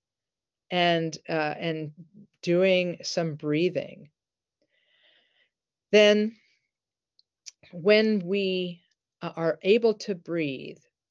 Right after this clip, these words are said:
and to be still and say nothing, then we can listen. And we can listen,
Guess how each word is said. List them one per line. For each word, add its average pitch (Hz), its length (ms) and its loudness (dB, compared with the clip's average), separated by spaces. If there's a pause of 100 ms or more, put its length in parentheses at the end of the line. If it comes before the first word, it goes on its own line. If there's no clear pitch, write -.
and 156 260 -6
to 170 120 -8
be 180 220 -6
still 156 800 2 (280)
and 160 180 -6
say 196 380 0
nothing, - 640 -8 (340)
then 196 180 0
we 202 100 -4
can 165 340 -8
listen. 160 540 -4 (920)
And 175 220 -4
we 190 140 0
can 180 320 -8
listen, 147 600 -2